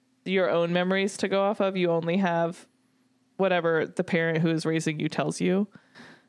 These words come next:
Um, so, you know, and it's been made very clear that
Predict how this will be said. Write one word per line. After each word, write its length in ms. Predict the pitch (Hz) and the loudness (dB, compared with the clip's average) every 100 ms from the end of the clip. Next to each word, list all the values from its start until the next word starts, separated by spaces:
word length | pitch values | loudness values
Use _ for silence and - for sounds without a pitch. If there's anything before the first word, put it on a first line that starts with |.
| _ - | _ -4
Um, 440 | 170 160 156 180 - _ | -2 0 -2 -6 -10 _
so, 600 | - 170 165 160 147 - _ _ _ _ _ - | -4 0 2 2 0 -4 _ _ _ _ _ -10
you 80 | - | -6
know, 220 | - 180 _ _ _ _ _ | -6 -10 _ _ _ _ _
and 200 | 180 175 | -2 0
it's 220 | 175 180 | 0 -2
been 340 | - 185 170 175 | -2 -2 0 0
made 280 | 175 170 170 | 0 0 0
very 260 | 180 156 160 | 0 0 0
clear 280 | - 143 139 | 0 0 0
that 180 | 147 | -2